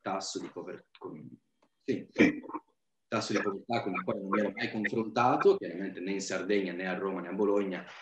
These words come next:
e quindi non avevo idea di quella, eh, di quello che volesse dire realmente lavorare alla giornata o comunque, eh,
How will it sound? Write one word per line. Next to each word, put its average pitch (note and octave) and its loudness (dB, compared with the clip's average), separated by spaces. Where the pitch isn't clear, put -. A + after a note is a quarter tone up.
e G#2 -10
quindi G2 -4
non F#2 -2
avevo G2+ 2
idea G2 2
di F2+ -2
quella, F2+ -2
eh, E2+ -6
di A#2+ -2
quello D#3 12
che - 4
volesse A#2+ 6
dire A#2+ 6
realmente G#2+ 2
lavorare G#2 2
alla G2+ 0
giornata G#2+ 2
o G#2 0
comunque, F#2+ -4
eh, E2+ -10